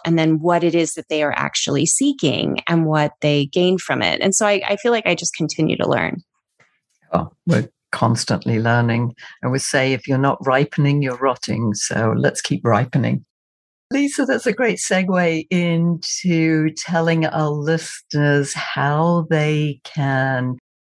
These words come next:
Speaker 2: contact you to find out more about your products and services.
Speaker 1: The best way to get a taste of what I'm up to is to go to wealthclinic dot com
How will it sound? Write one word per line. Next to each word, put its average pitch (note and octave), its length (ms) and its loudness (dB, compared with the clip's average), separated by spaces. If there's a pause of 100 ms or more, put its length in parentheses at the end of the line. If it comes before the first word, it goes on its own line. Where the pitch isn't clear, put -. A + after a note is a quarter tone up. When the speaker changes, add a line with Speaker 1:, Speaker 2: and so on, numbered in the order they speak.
(160)
Speaker 2:
contact D3 680 -2
you D3+ 360 2
to - 140 -8
find C3 380 -2
out A#2 180 0
more C3 440 0
about A#2+ 720 -2 (180)
your C3+ 140 -2
products - 540 -2
and A2 80 -2
services. - 720 -2 (560)
Speaker 1:
The G3+ 220 -4
best C#4 400 0
way F3 600 2 (160)
to E3 680 2 (480)
get F3+ 140 2
a F3 80 2
taste - 580 0
of F3 240 -2
what F3 200 0
I'm F3 140 4
up E3+ 280 -2
to E3+ 500 2
is F3+ 300 -2
to F#3+ 120 -2
go F#3 280 0
to F3+ 340 0
wealthclinic F#3 1200 0
dot G3+ 340 -2
com D#3+ 680 0